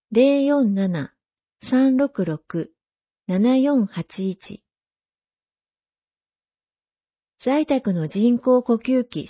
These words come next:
使用者対象。災害時の停電に備えるための非常用電源の購入費用を補助。補助内容、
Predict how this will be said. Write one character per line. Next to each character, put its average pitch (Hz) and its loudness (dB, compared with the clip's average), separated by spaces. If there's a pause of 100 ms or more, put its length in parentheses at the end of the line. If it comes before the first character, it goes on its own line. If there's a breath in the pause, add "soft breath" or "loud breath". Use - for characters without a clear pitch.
使 202 0
用 254 6
者 185 -4
対 156 -6 (120)
象。 147 -6 (1400)
災 269 -2
害 302 -2
時 226 -2
の 180 -2
停 226 0
電 226 2
に 226 0
備 240 2
え - 2
る 208 0
た 165 -4
め 175 -2
の - -8 (380)
非 196 -4
常 262 6
用 277 4
電 269 4
源 170 -2
の 143 -6
購 226 2
入 240 4
費 247 -2
用 185 2
を 143 -8
補 208 -2
助。 - -6 (1700)
補 208 -4
助 254 4
内 277 2
容、 143 -6